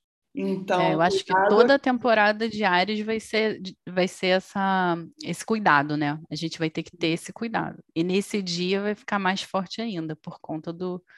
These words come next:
Speaker 2: desse encontro aí com o Sol, vai trazer mais ênfase ainda nisso. Mas eu acho que é um bom dia pra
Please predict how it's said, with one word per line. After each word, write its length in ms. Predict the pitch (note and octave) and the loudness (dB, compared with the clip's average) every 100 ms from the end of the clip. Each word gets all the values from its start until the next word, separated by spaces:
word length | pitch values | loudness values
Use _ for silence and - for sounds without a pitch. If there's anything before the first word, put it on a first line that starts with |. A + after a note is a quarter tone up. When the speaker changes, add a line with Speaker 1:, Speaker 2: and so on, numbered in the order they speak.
| - _ _ _ - | -20 _ _ _ -18
Speaker 2:
desse 500 | E3 E3+ F3 - F#3 | -6 -4 -4 -6 -10
encontro 640 | F3 - F3+ E3+ F3+ - | -10 -6 -2 -2 -2 -4
aí 140 | E3+ F3 | -6 -4
com 200 | F3+ F3 | -6 -8
o 60 | |
Sol, 460 | F3 - - D#3+ F#3 | -8 -8 -2 0 2
vai 120 | E3+ | -2
trazer 280 | - E3+ E3+ | -4 -6 -4
mais 240 | E3+ F#3 F#3 | -4 -4 -4
ênfase 460 | F3 F#3 G3 F#3 | -6 -8 -10 -8
ainda 340 | F#3+ F#3 F#3+ A3 | -6 -6 -6 -6
nisso. 300 | G3+ E3 F#3+ | -6 -6 0
Mas 140 | A3+ | 2
eu 60 | B3+ | 4
acho 180 | B3+ - | 2 2
que 60 | |
é 40 | B3+ | 0
um 60 | |
bom 160 | B3 C4 | 0 0
dia 200 | A#3+ A#3+ | 0 0
pra 180 | A#3+ | 0